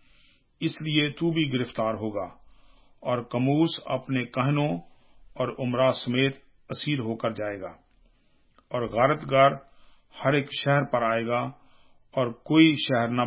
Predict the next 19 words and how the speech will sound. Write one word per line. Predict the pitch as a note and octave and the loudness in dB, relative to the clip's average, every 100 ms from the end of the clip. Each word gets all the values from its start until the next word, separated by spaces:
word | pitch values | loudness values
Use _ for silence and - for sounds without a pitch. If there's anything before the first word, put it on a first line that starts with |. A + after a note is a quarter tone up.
| A2+ | -2
بچے | A2 G#2+ | -6 -8
گا۔ | F2+ - _ _ _ _ _ _ _ _ A2 | -10 -16 _ _ _ _ _ _ _ _ -6
وادی | A2+ C#3 D3 E3 | 4 4 4 2
بھی | D3 D3+ | 2 0
ویران | C#3 B2+ A#2+ C3 | 0 0 0 0
ہوگی | A2+ A2+ A#2 A#2+ B2+ _ _ _ _ - | 0 -2 -2 -4 -8 _ _ _ _ -6
اور | B2 | -4
میدان | A#2 A#2 A2+ B2 C#3 C#3 - _ _ _ - - - | 0 0 2 2 2 0 -8 _ _ _ -20 -20 -10
اجاڑ | A#2+ B2+ C3 A#2 | -2 4 4 4
ہو | A#2 | -2
جائے | A2+ G#2+ | 0 -2
گا، | G#2 F#2+ - _ _ _ _ - | -4 -12 -18 _ _ _ _ -6
جیسا | A#2+ C#3 D#3+ C#3+ | 0 2 4 0
خداوند | - A#2+ B2+ C3+ C3 | 0 -2 0 2 0
نے | A#2+ | -2
فرمایا | A#2+ A#2 A2 G#2 F#2+ | -6 -6 -4 -4 -6
ہے۔ | F2+ - _ _ _ _ _ - - - | -16 -20 _ _ _ _ _ -20 -20 -8
مواب | A#2 A#2+ C3 D3+ D3 - _ _ _ - _ - | -2 2 4 4 2 -10 _ _ _ -20 _ -4
کو | C#3+ | 2